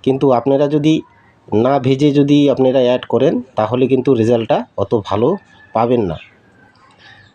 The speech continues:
তো আমার কাছে যা হতো, এখানে আমার আছে হিমুল দানা, আমি এই হিমুল দানা দিয়েই টোপটি বানাবো। আর সর্ষার খোল দিচ্ছি না আমি। আর আপনারা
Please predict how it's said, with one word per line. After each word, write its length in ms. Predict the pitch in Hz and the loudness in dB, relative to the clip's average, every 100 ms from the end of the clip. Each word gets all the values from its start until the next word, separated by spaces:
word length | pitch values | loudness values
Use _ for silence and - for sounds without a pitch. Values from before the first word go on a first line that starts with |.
| _ _ _ _ - | _ _ _ _ -8
তো 60 | 147 | -4
আমার 260 | 135 151 165 | 0 0 -2
কাছে 400 | 170 - 202 262 208 | -4 0 0 0 -4
যা 160 | 131 135 | -2 -2
হতো, 480 | 143 143 156 151 143 - - - - | -2 -2 0 2 0 -8 -20 -20 -8
এখানে 420 | 135 127 139 139 160 - - | -6 -2 0 0 -4 -12 -8
আমার 300 | 117 120 127 - - | -2 0 -2 -4 -6
আছে 380 | 139 - 165 214 - - - - - - - - - - - - - - - | -6 -2 0 -2 -6 -20 -20 -20 -20 -20 -20 -20 -20 -20 -20 -20 -20 -12 -2
হিমুল 240 | 123 131 | 2 2
দানা, 280 | 123 117 156 - _ _ _ _ _ - | 0 0 -2 -8 _ _ _ _ _ -6
আমি 260 | 110 127 | 0 0
এই 120 | 131 117 | 0 -2
হিমুল 300 | 117 127 127 | 0 0 0
দানা 260 | 127 127 | 0 0
দিয়েই 340 | 120 131 208 233 - - - | 2 2 0 -4 -10 -16 -6
টোপটি 260 | 110 - | -4 -2
বানাবো। 400 | 110 104 107 127 - - _ - - - - _ - - - | 0 0 0 -2 -6 -18 _ -20 -20 -20 -20 _ -20 -20 -12
আর 400 | 90 92 92 92 - - - | -4 -2 0 -2 -4 -16 -18
সর্ষার 380 | - 123 147 - | -6 -2 -2 -2
খোল 220 | 131 127 | -2 0
দিচ্ছি 320 | 120 - 170 | -2 0 0
না 100 | 143 | 0
আমি। 200 | 113 185 - _ _ _ _ _ _ | -2 -6 -10 _ _ _ _ _ _
আর 140 | 98 | -8
আপনারা 560 | - 123 139 156 185 | -4 -2 0 2 0